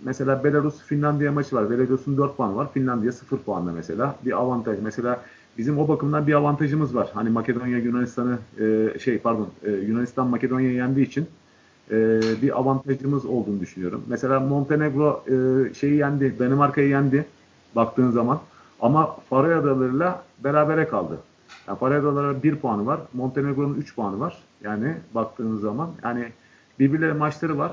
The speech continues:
Yani şu anda bizim bir, e, Makedonya yendiğimiz zaman bizim bir artımız olacağı inancındayım ben. E, ilk dördün içinde bizi, e, atacak gibi gözüküyor. Eğer bir,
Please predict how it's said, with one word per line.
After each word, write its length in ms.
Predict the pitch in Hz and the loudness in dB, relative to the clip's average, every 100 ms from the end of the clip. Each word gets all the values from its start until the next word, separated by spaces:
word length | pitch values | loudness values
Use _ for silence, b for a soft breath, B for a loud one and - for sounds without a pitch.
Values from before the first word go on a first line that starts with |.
| - | -6
Yani 200 | 127 135 | -6 -6
şu 140 | 160 | -4
anda 220 | 156 165 156 | -2 -2 -2
bizim 320 | 160 196 165 | -4 -4 -2
bir, 120 | 180 | -2
e, 300 | - - 143 147 147 143 143 - - - 120 | -4 -10 -6 -4 -4 -4 -6 -8 -12 -16 -4
Makedonya 420 | 131 147 180 190 | -4 -2 -4 -2
yendiğimiz 360 | 151 151 190 151 | -2 -2 -2 0
zaman 240 | 143 196 139 | 0 0 -4
bizim 160 | 175 175 | -4 -4
bir 200 | 175 151 | 0 0
artımız 300 | - 175 165 | 0 -2 0
olacağı 400 | 147 147 185 165 | -2 0 -2 -2
inancındayım 560 | 151 151 143 147 117 104 | -2 -2 -4 -4 -2 -2
ben. 120 | 208 - - - - - - - - | -4 -6 -8 -10 -12 -16 -18 -20 -14
E, 60 | 120 120 120 120 117 120 120 117 - - - - - - - _ _ _ 170 | -6 -4 -2 -2 -4 -2 -4 -8 -16 -20 -20 -20 -18 -18 -20 _ _ _ -4
ilk 300 | 170 - 160 | -4 -2 2
dördün 260 | 160 165 | 4 4
içinde 560 | 165 - 147 180 202 - | -2 0 0 2 0 -2
bizi, 260 | 131 143 190 | -4 2 2
e, 460 | - - 143 147 143 135 | 2 -2 0 0 0 -2
atacak 320 | 165 170 175 | 0 0 0
gibi 160 | 156 170 | 0 2
gözüküyor. 500 | 147 143 160 127 - | 2 2 2 2 2
Eğer 340 | 131 143 135 | 2 2 2
bir, 340 | 147 135 - | 0 -2 -8